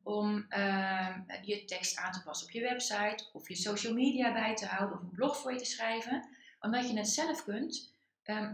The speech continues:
kun je ook meteen in actie komen. Ehm, hè, op social media is het heel erg leuk als je op Facebook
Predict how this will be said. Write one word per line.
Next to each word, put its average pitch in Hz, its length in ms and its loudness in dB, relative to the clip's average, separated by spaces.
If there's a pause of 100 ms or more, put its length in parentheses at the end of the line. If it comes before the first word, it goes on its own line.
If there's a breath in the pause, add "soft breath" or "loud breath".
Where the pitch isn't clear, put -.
kun 262 160 2
je 262 140 4
ook 262 120 2
meteen 214 540 4
in - 120 -2
actie 202 280 0
komen. 254 420 2 (280)
Ehm, 196 560 0
hè, 202 220 -2
op - 60 -4
social 196 340 -2
media 214 320 2
is 180 80 -6
het - 80 -10
heel 214 120 -4
erg 214 120 -2
leuk 185 200 -6
als 185 100 -10
je - 60 -10
op - 60 -16
Facebook 214 360 -2